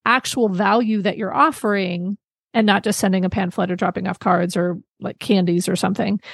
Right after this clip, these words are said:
I think that's the piece where I think networking is both done in, in insufficient and ineffective ways <laughs> when you don't see somebody as,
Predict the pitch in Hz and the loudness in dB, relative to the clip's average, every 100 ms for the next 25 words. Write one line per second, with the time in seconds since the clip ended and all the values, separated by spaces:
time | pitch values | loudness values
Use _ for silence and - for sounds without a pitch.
0 | - - - - _ _ _ _ _ _ | -18 -20 -20 -20 _ _ _ _ _ _
1 | _ _ 240 247 196 226 254 349 - 269 | _ _ -2 0 0 2 2 0 -2 -6
2 | - 247 220 - 202 202 - 208 190 - | -4 -4 -6 -4 -4 -4 -4 -6 -6 -16
3 | _ _ - 220 240 262 247 262 226 208 | _ _ -8 0 2 2 0 0 0 -2
4 | - 202 196 - - _ _ _ _ _ | -2 0 0 -4 -14 _ _ _ _ _
5 | _ _ _ 208 254 220 208 202 190 185 | _ _ _ 0 2 4 2 0 -2 -4
6 | 220 202 190 190 - _ - 254 269 262 | -2 -2 -2 -4 -8 _ 0 2 2 0
7 | - 240 - 226 208 202 214 196 190 185 | 0 -2 0 -2 -2 -2 -2 0 0 -2
8 | 190 202 202 - 320 - 226 208 208 180 | -2 -4 -2 0 0 0 0 0 -2 -2
9 | 143 - - - _ _ _ _ _ _ | -8 -10 -10 -14 _ _ _ _ _ _
10 | 226 233 226 185 226 220 214 - - - | 2 4 2 2 4 4 2 -4 -10 -14
11 | _ _ _ _ - - 330 320 330 262 | _ _ _ _ -14 0 2 2 2 0
12 | 233 226 214 208 | 0 0 -2 -2